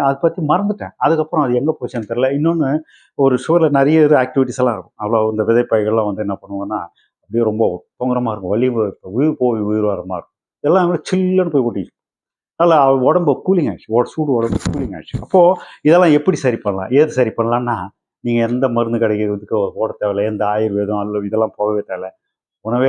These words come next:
மருந்துன்றது இதுதான். என்னன்னா, இங்க ஒரு ஐட்டம் இல்ல, வெடிகாலம் இருந்த உடனே சுகர் இருக்கு. மிச்ச மத்த பேஷண்ட்டுக்கெல்லாம் அது தனி, தனி சொல்லுது. சுகரு வெடிகாலம் இருந்த உடனே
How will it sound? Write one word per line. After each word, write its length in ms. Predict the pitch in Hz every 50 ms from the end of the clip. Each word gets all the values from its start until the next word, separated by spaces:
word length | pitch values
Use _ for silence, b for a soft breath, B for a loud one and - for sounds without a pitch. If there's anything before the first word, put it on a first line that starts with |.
| 131 120
மருந்துன்றது 500 | 117 110 107 104 107 107 95 120 117 110 101
இதுதான். 220 | 82 - - - _ _ _ -
என்னன்னா, 300 | 104 117 117 107 107 117 139 175 208 202 127
இங்க 100 | 117 107 110 104
ஒரு 80 | 107 110 117
ஐட்டம் 240 | 123 - - - 95
இல்ல, 120 | 92 101 110 - - _ 117
வெடிகாலம் 440 | 113 107 113 110 110 117 113 113 110
இருந்த 140 | 107 98 104 110
உடனே 120 | 120 - -
சுகர் 240 | - 127 151 139 131
இருக்கு. 160 | - - - _ - - 120
மிச்ச 180 | 120 - - 131 127
மத்த 200 | 127 - 135 - -
பேஷண்ட்டுக்கெல்லாம் 520 | 131 117 - 127 127 120 123 123 120 113 113
அது 100 | 110 113 110 - -
தனி, 120 | 113 104 -
தனி 140 | 117 113 110 -
சொல்லுது. 260 | - 101 104 135 175 190 - b b b b b b -
சுகரு 280 | - 120 117 120 120 131 127
வெடிகாலம் 400 | 117 117 117 110 117 117 117 110
இருந்த 160 | 107 101 104 98
உடனே 180 | 101 104 123